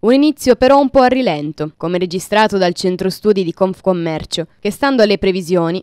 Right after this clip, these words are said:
vedrà registrare dati molto simili all'annata precedente, con un possibile lieve calo degli acquisti.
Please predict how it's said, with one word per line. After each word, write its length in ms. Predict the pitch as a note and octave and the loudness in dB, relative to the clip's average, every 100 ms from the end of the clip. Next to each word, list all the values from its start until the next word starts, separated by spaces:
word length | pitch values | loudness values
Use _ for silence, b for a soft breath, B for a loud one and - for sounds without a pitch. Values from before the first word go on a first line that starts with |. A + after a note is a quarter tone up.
| - | -4
vedrà 260 | B3+ C4 D4+ | 0 2 2
registrare 640 | C#4 G#3 G3+ - G#3+ F#3 | 2 -2 -8 -2 2 2
dati 340 | G3 G#3 F#3+ | 2 0 0
molto 300 | E3+ E3+ - | -2 -2 -4
simili 400 | F3+ A3+ A#3+ A#3+ | -6 -2 -2 0
all'annata 480 | B3 C#4+ A3 D3+ F3 | 0 0 -2 -4 -4
precedente, 760 | F3 G#3+ B3+ G3+ D#3 D3 - - _ | -4 0 2 2 0 -4 -12 -20 _
con 160 | G3 | 0
un 140 | G3+ G3 | 0 0
possibile 580 | F3+ - G#3+ G3 F3 D#3 | -2 -4 -4 -2 -2 0
lieve 300 | E3 G3+ C#4+ | 0 0 0
calo 280 | G3 D3 | 0 0
degli 220 | F3+ G#3+ B3 | 0 2 0
acquisti. 600 | - F#3+ D3 - - | 0 -4 -4 -8 -16